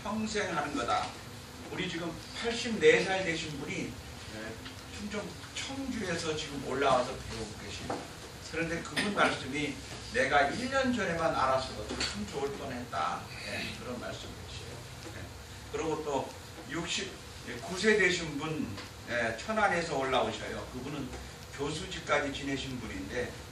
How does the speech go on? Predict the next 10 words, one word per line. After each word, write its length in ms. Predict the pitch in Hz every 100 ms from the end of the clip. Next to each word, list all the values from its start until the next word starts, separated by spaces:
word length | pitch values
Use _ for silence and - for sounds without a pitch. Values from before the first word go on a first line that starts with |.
| - -
책을 380 | 202 202 180
좀 180 | 160 151
많이 280 | 139 131 131
읽어야 280 | 139 127 123
되겠고 560 | 113 101 98 - 202 214 - - -
기억력이 480 | 151 165 190 208 185
자꾸 300 | - - 175
떨어지니까 880 | 202 202 - 156 135 135 123 - - - -
좀, 140 | 117 - - - - - - 110
음, 260 | 107 110